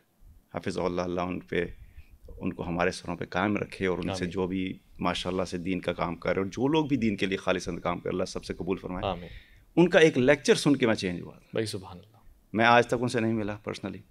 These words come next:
Speaker 1: मैंने सिर्फ एक ऑडियो सुनी थी। उसके बाद मेरे अंदर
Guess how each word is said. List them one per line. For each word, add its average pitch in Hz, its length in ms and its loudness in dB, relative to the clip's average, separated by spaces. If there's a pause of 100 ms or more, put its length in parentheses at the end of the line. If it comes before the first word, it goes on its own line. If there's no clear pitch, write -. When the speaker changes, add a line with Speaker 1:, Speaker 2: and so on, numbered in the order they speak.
(580)
Speaker 1:
मैंने 120 140 4
सिर्फ 127 220 2
एक - 100 -4
ऑडियो 101 300 2
सुनी 87 280 -8
थी। - 140 -14 (840)
उसके 151 260 0
बाद 127 280 8
मेरे 120 220 6
अंदर 110 400 0